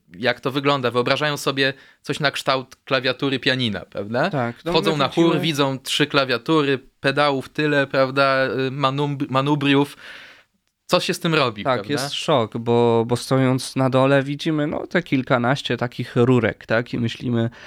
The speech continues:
Speaker 2: że to jest wszystko, a, a za tym w zasadzie co, co widzimy, w ogóle to najczęściej nie gra, jest atrapą.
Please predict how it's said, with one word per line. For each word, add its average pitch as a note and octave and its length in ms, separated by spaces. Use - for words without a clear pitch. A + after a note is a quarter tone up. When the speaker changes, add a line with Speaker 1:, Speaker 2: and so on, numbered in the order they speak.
Speaker 2:
że G#2+ 140
to A#2+ 100
jest A#2 180
wszystko, - 760
a, G#2+ 720
a A2+ 60
za A#2 200
tym A#2 360
w A#2 80
zasadzie A2+ 420
co, A2+ 220
co A2+ 180
widzimy, A2+ 480
w A2+ 80
ogóle A2+ 240
to A2 120
najczęściej G#2+ 500
nie C#3 160
gra, F2 200
jest - 200
atrapą. C3+ 560